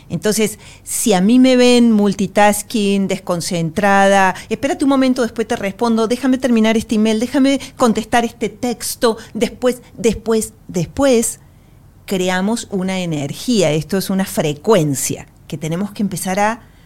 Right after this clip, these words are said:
modificar, salir de ahí para estar presentes en este,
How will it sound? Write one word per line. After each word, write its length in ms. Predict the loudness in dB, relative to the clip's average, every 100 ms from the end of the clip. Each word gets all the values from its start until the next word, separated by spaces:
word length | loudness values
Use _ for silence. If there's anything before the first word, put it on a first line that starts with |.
| -6
modificar, 760 | 0 0 0 -2 -6 -2 -2 -2
salir 480 | -4 -2 0 2 2
de 120 | 0
ahí 460 | 0 -2 -4 -6 -12 -20 -20 -10
para 160 | -6 -6
estar 400 | -6 -6 -6 -6
presentes 720 | -8 -6 -4 0 0 0 -4
en 120 | -4
este, 500 | -6 -4 0 0